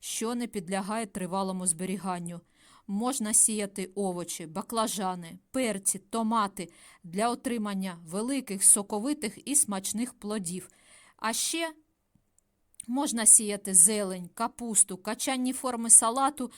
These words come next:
для набуття великої, соковитої листкової маси. Також у ці дні можна проводити замочування насіння усіх культур. Посіви в знаку Рака сходять повільно.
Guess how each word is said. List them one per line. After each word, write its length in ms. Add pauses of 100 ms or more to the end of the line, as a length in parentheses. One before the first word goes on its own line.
(200)
для 500
набуття 720
великої, 640
соковитої 920
листкової 720
маси. 520 (580)
Також 560
у 120
ці 300
дні 360 (220)
можна 320
проводити 600
замочування 880
насіння 720
усіх 480
культур. 560 (640)
Посіви 600
в 60
знаку 500
Рака 320
сходять 560
повільно. 640